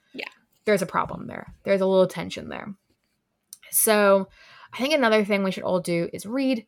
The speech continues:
Speaker 2: How to Break Up with Fast Fashion by Lauren Bravo, a book that I, again, have spoken about recently and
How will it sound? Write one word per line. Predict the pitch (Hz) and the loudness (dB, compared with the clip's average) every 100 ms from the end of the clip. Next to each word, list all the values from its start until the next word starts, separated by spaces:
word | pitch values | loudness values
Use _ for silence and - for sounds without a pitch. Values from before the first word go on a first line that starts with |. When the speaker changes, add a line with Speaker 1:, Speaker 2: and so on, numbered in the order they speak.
| _ | _
Speaker 2:
How | - | -10
to | 170 | -6
Break | 170 170 | -4 -4
Up | - - | -6 -12
with | 185 | -14
Fast | - - - | -10 -10 -10
Fashion | - - 185 | -12 -12 -10
by | 165 180 | -8 -10
Lauren | 185 - 190 214 | -10 -6 -4 -4
Bravo, | 247 311 320 320 277 240 202 165 151 - | 0 2 2 4 4 4 4 4 2 -2
a | 175 | -2
book | 185 180 | -2 -2
that | 185 | -2
I, | 175 | -2
again, | 170 180 214 226 | -2 -2 0 0
have | 220 | -2
spoken | 208 196 202 185 | -2 -4 -2 -2
about | 175 170 | -2 -2
recently | 170 165 175 170 175 170 156 | -4 -4 -6 -6 -4 -4 -6
and | 170 170 175 - - | -8 -6 -8 -10 -14